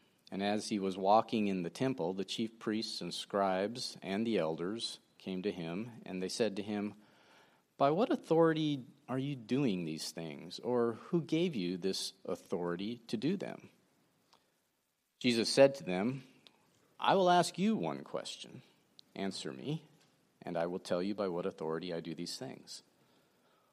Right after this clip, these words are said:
Was the baptism of John from heaven or from man? Answer me." And they discussed it with one another, saying, "If we say from heaven, he will say, 'Why then did you not believe him?'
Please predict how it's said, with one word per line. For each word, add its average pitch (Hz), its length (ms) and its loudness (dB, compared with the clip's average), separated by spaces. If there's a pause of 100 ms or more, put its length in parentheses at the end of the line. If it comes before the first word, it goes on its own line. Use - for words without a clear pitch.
(440)
Was 92 220 0
the - 80 -8
baptism 165 640 4
of 151 120 -2
John 90 440 0
from 85 240 -8
heaven 147 480 -2 (120)
or 95 200 -4
from 135 240 -6
man? 139 340 -6 (400)
Answer 101 340 -8
me." 82 240 -14 (1600)
And 101 120 4
they 120 100 10
discussed 123 520 6
it - 80 0
with 98 200 -2
one 92 160 2
another, 92 280 0
saying, 92 520 -4 (1080)
"If 85 140 -10
we 85 80 0
say - 220 0
from - 180 -10
heaven, 117 400 2
he 95 160 0
will 90 120 0
say, 87 360 2
'Why 92 420 2
then 98 260 0
did 98 200 -2
you 110 100 2
not 117 220 0
believe 196 280 0
him?' - 260 -10